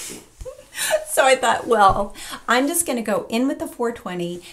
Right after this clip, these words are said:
and fill in different areas." So that's what I did. I just got creative and added little bits here and there, and then I changed that snowflake up,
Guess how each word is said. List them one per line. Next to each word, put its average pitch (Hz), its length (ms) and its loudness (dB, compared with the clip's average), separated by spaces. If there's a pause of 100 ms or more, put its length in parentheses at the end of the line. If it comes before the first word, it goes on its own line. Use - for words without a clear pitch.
and 202 180 -4
fill 254 440 0
in 240 100 0
different 208 380 -6
areas." - 480 -8
So 196 160 0
that's 185 500 -2
what 220 80 -2
I 214 140 -2
did. 170 640 -2 (200)
I 196 80 -2
just 294 300 -6 (140)
got 202 260 0
creative 190 480 -2
and 190 240 -6
added 180 480 -4 (100)
little 185 300 -8
bits 175 460 -6
here - 280 -10
and 185 160 -8
there, 180 200 -8
and 185 260 -8
then 190 240 -6 (340)
I 190 60 -6
changed 180 640 -6
that 160 280 -6
snowflake 180 600 -4
up, - 420 -6